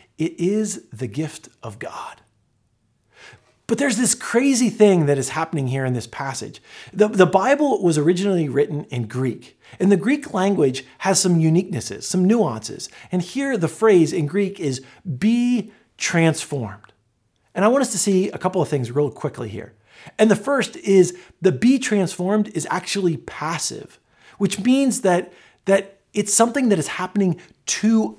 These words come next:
us. God is the active agent transforming us through the power of his Holy Spirit, through his love and his grace.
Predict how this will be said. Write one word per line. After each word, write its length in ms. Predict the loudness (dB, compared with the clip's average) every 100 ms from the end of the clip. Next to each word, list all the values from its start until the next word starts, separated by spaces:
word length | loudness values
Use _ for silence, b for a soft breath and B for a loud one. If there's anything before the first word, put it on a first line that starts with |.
| -6
us. 520 | -4 -4 -8 -12 -14 _ _ _ _ _ -14 -6
God 680 | -2 -2 0 0 2 0 -4 B B
is 180 | 0 0
the 160 | -2 -4
active 460 | -4 -4 -2 -4 0
agent 400 | -2 -2 -4 -6 B
transforming 800 | -10 -4 0 0 -2 -2 0 0
us 140 | -2 -6
through 140 | -12
the 60 | -14
power 380 | -12 -6 -4 -4
of 60 |
his 140 | -6 -8
Holy 240 | -6 -6
Spirit, 400 | -6 -8 -12 -8
through 180 | -4 -4
his 180 | -4 -4
love 300 | -2 0 -2
and 100 | -6
his 120 | -10
grace. 480 | -14 -14 -12 -14